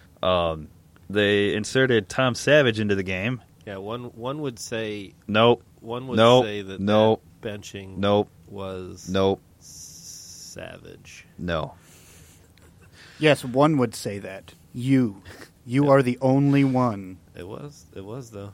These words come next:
Speaker 1: Savage finished the game twenty-three of thirty-six for two hundred sixty yards.
Speaker 2: The fans lost their minds when they realized that Osweiler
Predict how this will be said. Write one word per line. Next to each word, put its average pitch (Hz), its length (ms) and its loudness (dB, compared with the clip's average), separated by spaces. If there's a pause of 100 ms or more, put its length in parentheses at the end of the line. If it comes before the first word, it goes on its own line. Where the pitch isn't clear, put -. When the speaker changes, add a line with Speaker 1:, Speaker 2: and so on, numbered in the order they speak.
Speaker 1:
Savage 123 540 0
finished 120 380 -2
the 117 80 0
game 110 260 2
twenty-three 113 480 0
of 101 60 0
thirty-six 104 560 0
for 98 100 -4
two 110 140 -2
hundred 104 180 -2
sixty - 360 -6
yards. 98 480 -2 (220)
Speaker 2:
The - 60 -20
fans 127 380 -8
lost 113 340 -6
their 95 160 -12
minds 113 1080 -10 (160)
when 113 160 -8
they 117 120 -4
realized 117 500 -4
that 104 120 -10
Osweiler 101 800 -10